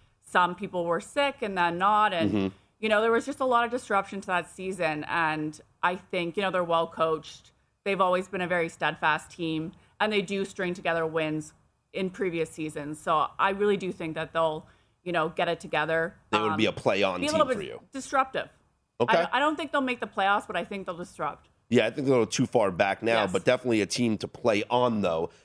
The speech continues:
Speaker 2: in these matchups moving forward. Uh, I want so much more I wanna get into with you, uh, but real quick, th-, there's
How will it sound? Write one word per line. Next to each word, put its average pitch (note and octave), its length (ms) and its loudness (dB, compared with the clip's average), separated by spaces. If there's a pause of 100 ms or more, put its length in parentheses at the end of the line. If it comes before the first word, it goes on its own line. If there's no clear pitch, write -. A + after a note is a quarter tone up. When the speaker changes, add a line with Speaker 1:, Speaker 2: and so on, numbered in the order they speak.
Speaker 2:
in G2+ 160 0
these F2 160 -2
matchups F#2 480 0
moving F#2 320 0
forward. E2 360 -2 (240)
Uh, G2 340 0
I G#2+ 40 2
want B2 460 0 (240)
so C#3+ 200 2
much B2+ 160 -2
more A#2+ 140 2
I G#2+ 40 4
wanna G2+ 220 0
get G2+ 140 2
into G2 400 0
with F#2+ 260 -2
you, E2+ 340 -6
uh, F2 260 2
but F#2 100 -8
real A2 200 4
quick, - 320 0 (960)
th-, A2 160 0
there's C3 300 2